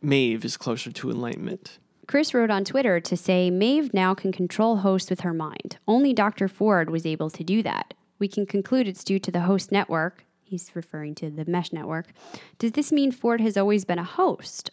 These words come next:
Speaker 2: Otherwise, how can you control an army with your mind?" I think that's a good question.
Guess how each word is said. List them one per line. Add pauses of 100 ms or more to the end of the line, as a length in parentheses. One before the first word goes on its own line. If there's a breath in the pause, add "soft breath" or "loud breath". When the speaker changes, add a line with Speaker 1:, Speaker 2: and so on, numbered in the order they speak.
(140)
Speaker 2:
Otherwise,
how
can
you
control
an
army
with
your
mind?" (500 soft breath)
I
think
that's
a
good
question.